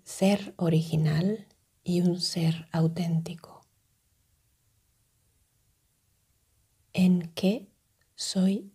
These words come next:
absolutamente brillante? Descúbrete.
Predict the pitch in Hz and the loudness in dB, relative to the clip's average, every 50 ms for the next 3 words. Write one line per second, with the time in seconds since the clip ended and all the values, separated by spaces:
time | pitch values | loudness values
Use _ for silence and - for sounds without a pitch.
0 | _ _ - 185 185 185 - - - 175 165 180 196 208 - 208 202 190 190 196 | _ _ -4 -4 -4 -2 -4 -2 0 0 0 0 0 -2 -2 0 2 2 4 4
1 | 196 202 196 196 - 202 185 180 165 165 151 160 165 156 156 151 151 160 160 - | 4 2 2 0 0 0 0 2 2 2 0 2 2 2 0 2 0 -2 -4 -4
2 | - - - - _ _ _ _ _ _ _ _ _ _ _ _ _ _ _ _ | -8 -16 -20 -20 _ _ _ _ _ _ _ _ _ _ _ _ _ _ _ _
3 | _ _ _ _ _ _ _ _ _ _ _ _ _ _ _ _ _ _ _ _ | _ _ _ _ _ _ _ _ _ _ _ _ _ _ _ _ _ _ _ _
4 | _ _ _ _ _ _ _ _ _ _ _ _ _ _ _ _ _ _ _ _ | _ _ _ _ _ _ _ _ _ _ _ _ _ _ _ _ _ _ _ _
5 | _ _ _ _ _ _ _ _ _ _ _ _ _ _ _ _ _ _ _ _ | _ _ _ _ _ _ _ _ _ _ _ _ _ _ _ _ _ _ _ _
6 | _ _ _ _ _ _ _ - 190 - 196 185 185 - - - 220 220 220 - | _ _ _ _ _ _ _ -10 -4 -2 -2 -2 -2 -4 -4 -2 -2 -2 -2 -4
7 | - 185 180 - - - - - | -6 -8 -8 -10 -12 -18 -18 -20